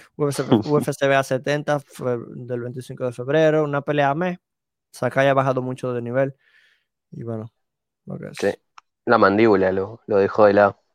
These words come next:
Speaker 1: Ovin Sampras contra Felipe Lin. Se agre-, también me da gusto que no fue para San Antonio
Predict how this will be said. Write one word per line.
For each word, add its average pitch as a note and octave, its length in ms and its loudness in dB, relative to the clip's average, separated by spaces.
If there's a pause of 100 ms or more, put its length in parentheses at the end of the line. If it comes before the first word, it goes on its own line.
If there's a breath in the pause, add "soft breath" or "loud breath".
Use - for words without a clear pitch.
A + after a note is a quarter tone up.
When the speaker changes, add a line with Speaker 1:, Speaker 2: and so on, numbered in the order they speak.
(720 soft breath)
Speaker 1:
Ovin F#3 220 2
Sampras F#3+ 380 0
contra E3+ 240 -2
Felipe E3+ 360 0
Lin. D#3+ 600 0
Se B2+ 180 -4
agre-, C3 320 0
también C#3 420 -2
me D3 160 -2
da C3+ 120 -2
gusto C#3 280 -6
que C3 80 -8
no B2 160 -4
fue B2+ 160 -6
para B2 220 -6
San A#2+ 140 -8
Antonio B2 280 -6